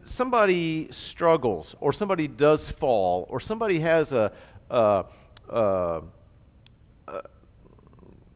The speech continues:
uh, a backsliding or whatever, shame on us, and let me just tell you, shame on us if we say, "Oh, that never happened to me.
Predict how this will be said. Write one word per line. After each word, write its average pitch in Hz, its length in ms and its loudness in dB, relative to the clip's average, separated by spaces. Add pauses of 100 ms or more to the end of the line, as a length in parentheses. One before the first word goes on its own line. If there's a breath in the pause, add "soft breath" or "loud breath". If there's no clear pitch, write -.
(120)
uh, - 40 -18 (1600)
a 127 60 -6
backsliding 131 880 4
or 120 160 6
whatever, 143 500 4 (2250 soft breath)
shame 247 500 -2
on 214 220 4
us, 156 320 2
and 135 80 -6
let 135 60 0
me 143 80 -2
just 156 180 -10
tell 180 180 2
you, 113 240 0 (520 soft breath)
shame 226 500 -4
on 208 220 2
us 139 360 2
if 127 160 -8
we 135 140 -2
say, 117 240 0
"Oh, 123 160 -2
that 120 160 2
never 107 220 -4
happened 92 220 -4
to 85 60 -10
me. 82 180 -10